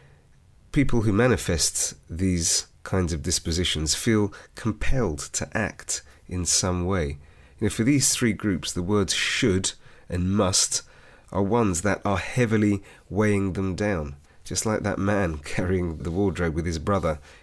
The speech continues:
inside. There's the controller who thinks that everything must be done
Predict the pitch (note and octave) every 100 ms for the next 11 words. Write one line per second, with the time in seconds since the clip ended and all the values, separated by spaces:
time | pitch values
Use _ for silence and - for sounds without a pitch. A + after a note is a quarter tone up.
0 | - D#2 D#2+ - F2 D#2+ C#2 - - -
1 | - _ - - - - - - G2+ F#2
2 | - G2+ G2 - A2 A2 A#2+ B2 F2+ D2+
3 | - F#2+ - - E2+ E2+ - F#2 G2+ -
4 | F#2+ F2 - - E2 F#2 G2+ - - G2
5 | F2 F#2 G2